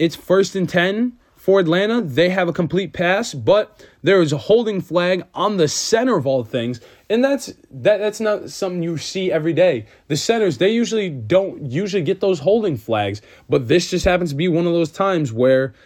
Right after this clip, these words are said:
they got a holding flag. But it is what it is. It better for us. So now on first and twenty for Atlanta,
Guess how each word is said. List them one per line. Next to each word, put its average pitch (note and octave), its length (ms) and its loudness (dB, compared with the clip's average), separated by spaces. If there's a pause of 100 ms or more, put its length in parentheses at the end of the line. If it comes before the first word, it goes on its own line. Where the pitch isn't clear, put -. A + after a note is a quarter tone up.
(240)
they C3 220 0
got D#3 160 2
a D3 40 2
holding F3+ 360 2
flag. F#2 500 -8 (520)
But E3 300 0
it C#3 140 2
is E3 180 2
what E3+ 140 2
it C#3+ 80 6
is. F3+ 400 0 (100)
It A#2+ 180 -6
better C3 200 2
for F3+ 200 0
us. D3+ 340 0 (300)
So - 160 -2
now D#3+ 200 0
on D3+ 120 0
first G#3 380 2
and F3+ 140 -2
twenty A#3+ 420 2
for D#3+ 400 4
Atlanta, C3+ 640 0